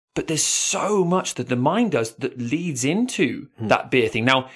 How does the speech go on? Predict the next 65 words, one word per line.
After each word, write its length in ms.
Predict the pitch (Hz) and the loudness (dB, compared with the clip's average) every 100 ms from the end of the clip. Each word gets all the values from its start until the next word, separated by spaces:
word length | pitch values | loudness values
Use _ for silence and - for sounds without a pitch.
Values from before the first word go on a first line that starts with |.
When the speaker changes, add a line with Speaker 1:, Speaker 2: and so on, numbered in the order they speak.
| - | -18
Speaker 1:
it's, 140 | - - | -14 -6
for 100 | 151 | -2
example, 200 | 147 131 | 0 0
if 100 | 127 | -2
you 60 | 135 | -2
stress 360 | - 180 202 | 0 2 2
about 180 | - 123 | 0 0
it, 60 | 98 | -4
like, 100 | 90 | -8
"Oh, 160 | - - | -8 -8
fuck, 320 | - 127 - | -8 -8 -4
I'm 80 | 120 | -2
gonna 140 | 120 | -2
feel 140 | - | -2
like 120 | 117 127 | -2 -2
shit," 200 | - 104 | -4 -4
and, 80 | 113 | -6
"Oh," 260 | 135 127 117 _ - | -4 -2 -4 _ -4
that 260 | 170 240 | 0 2
will 140 | 262 185 | 2 0
affect 280 | - 135 - | 0 -2 -2
your 60 | |
surfing 420 | 123 - 247 120 120 | 0 0 0 -2 -2
Speaker 2:
Hmm. 40 | |
Speaker 1:
just 180 | 101 185 | 0 0
as 120 | 147 | 0
much 240 | 139 135 - | 0 0 0
as 460 | 120 127 123 - - _ _ _ | 0 0 -2 -6 -10 _ _ _
the 60 | - | -4
booze 240 | 123 156 135 | 2 2 2
itself. 840 | - - 165 240 330 - - - _ _ _ _ - | -2 0 4 4 4 0 -10 -18 _ _ _ _ -6
It's 80 | 147 | -2
just 140 | 139 | 0
really 220 | 135 117 107 | 0 0 -2
interesting. 420 | - - 87 73 _ _ | -6 -8 -10 -14 _ _
So 60 | - | -2
it's 120 | 190 | 0
why 300 | 147 185 285 | 0 0 0
it's 160 | 330 - | 0 0
so 140 | 262 | 0
important 360 | 214 185 156 147 | 0 0 -2 -4
to 60 | |
be 100 | 139 | -4
kind 240 | 131 131 123 | -2 -2 -2
to 40 | |
yourself 300 | 120 117 117 | -4 -4 -4
if 100 | 120 | -6
you 80 | 135 | -6
do 220 | 127 233 | 0 2
end 180 | 233 117 | 4 2
up 240 | 98 - - _ _ | -2 -6 -12 _ _
going 220 | 120 113 | 0 2
off 80 | 98 | 2
script 320 | - 120 104 | 2 2 0
and 80 | 107 | 0
having 200 | 110 104 | -2 -2
a 40 | 101 | -2
load 140 | 101 | -2
of 80 | 95 | -2
fun 220 | 101 90 | -4 -4
and 200 | 104 95 | -4 -2
whatever 300 | 101 92 85 | -2 -4 -4
and 160 | 107 123 | -4 -4
doing 220 | 101 98 | -4 -4
that. 260 | 92 170 | -4 -4